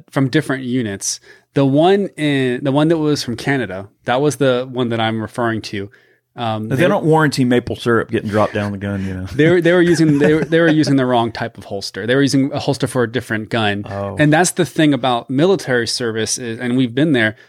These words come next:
Speaker 1: you modify your gear. I mean, you're cutting stuff down. If you have a holster, you're, you're, you're cutting it to suit your needs. And, you know, whenever you do that, unfortunately, it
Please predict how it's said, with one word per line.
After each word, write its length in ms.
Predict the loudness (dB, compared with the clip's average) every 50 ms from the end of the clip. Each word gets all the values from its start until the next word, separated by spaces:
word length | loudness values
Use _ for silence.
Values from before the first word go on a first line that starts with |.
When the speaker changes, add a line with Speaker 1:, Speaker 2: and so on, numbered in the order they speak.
| _ _ _
Speaker 1:
you 160 | 0 2 2
modify 520 | 4 4 2 4 2 2 0 0 0 0
your 200 | 0 0 -2 -4 -6
gear. 420 | -4 -4 -4 -2 -2 -4 -8 -10 _ -20 -20 _ _ _
I 80 | -2 0
mean, 360 | 0 0 0 -2 -4 -6 -6
you're 200 | -4 -2 -2 -2
cutting 340 | -2 0 0 0 2 2 0
stuff 340 | 0 0 0 -2 -2 -2 _
down. 240 | 0 0 0 0 -2
If 120 | -4 -4
you 80 | -6 -4
have 200 | -2 -2 0 0
a 60 | -2
holster, 640 | -2 0 0 0 0 -2 -4 -2 0 2 2 0 0 -4 -16 -20 _ _
you're, 220 | -8 -8 -8 -6 _
you're, 320 | -2 0 2 4 4 2 0
you're 320 | -2 -2 0 2 2 2
cutting 340 | 2 0 0 2 2 2 2
it 160 | 0 -2 -8
to 100 | -8 -4
suit 340 | -4 -4 0 0 0 0 0
your 200 | -2 -4 -2 -2
needs. 600 | -2 -2 2 2 2 2 2 -2 -4 -6 -8 -10 -10 -16 -20 -20 _ _ _
And, 520 | -2 0 2 2 2 2 0 -2 -4 -6 -10 _ _ _ _ _
you 100 | -2 -2
know, 120 | -2 -2 -4
whenever 360 | 0 2 2 2 2 2 0
you 180 | -2 -2 -2 -4
do 220 | -2 0 0 2
that, 200 | 4 4 2 2
unfortunately, 1000 | 0 -2 -8 -8 -4 -2 -2 -2 -2 0 -2 -2 -2 0 -2 0 0 -2 -2 -6 _
it 300 | _ -4 -2 -2 -4 _